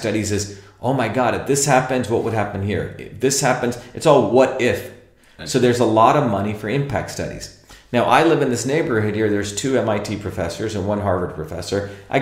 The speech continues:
Speaker 1: guarantee none of them are gonna, they're not even in the field of climate, okay? They're in some other field. But I can tell you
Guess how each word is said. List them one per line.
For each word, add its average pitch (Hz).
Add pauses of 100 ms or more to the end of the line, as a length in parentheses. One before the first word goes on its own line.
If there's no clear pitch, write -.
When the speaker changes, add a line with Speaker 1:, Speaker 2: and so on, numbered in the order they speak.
Speaker 1:
guarantee 165
none 127
of 135
them 110
are 101
gonna, 101 (300)
they're 160
not 156
even 127
in 110
the 104
field 135
of 92
climate, 78 (640)
okay? 117 (320)
They're 185
in 180
some 139
other 151 (100)
field. 69 (320)
But 120
I -
can 107
tell 120
you 196